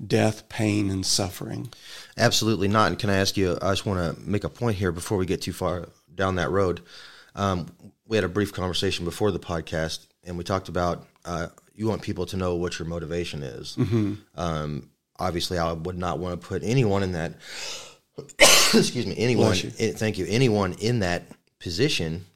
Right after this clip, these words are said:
Speaker 2: much less my own child, right? Um, I think it's important before we talk about that for you to pr-, briefly mention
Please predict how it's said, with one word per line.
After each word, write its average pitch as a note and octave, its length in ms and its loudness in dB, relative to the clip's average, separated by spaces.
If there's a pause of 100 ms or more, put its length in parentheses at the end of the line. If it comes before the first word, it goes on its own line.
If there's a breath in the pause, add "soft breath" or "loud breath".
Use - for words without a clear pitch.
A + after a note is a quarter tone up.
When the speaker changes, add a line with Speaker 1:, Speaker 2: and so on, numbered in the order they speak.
Speaker 2:
much F2+ 240 -6
less F2 220 -4
my D#2+ 120 -4
own D#2 200 -6
child, E2 420 -2
right? F2 240 -2 (800 soft breath)
Um, F2 340 -2
I F#2+ 60 -4
think C3 240 0
it's - 100 0
important G2 380 -2
before G2 200 -2
we F#2+ 80 0
talk A#2+ 280 -4
about F#2 220 -2
that D#2+ 180 -2
for F#2+ 140 -6
you G2 160 -2
to F2 280 -2 (220)
pr-, A2+ 320 -6
briefly F#2+ 500 -2
mention F#2 640 -4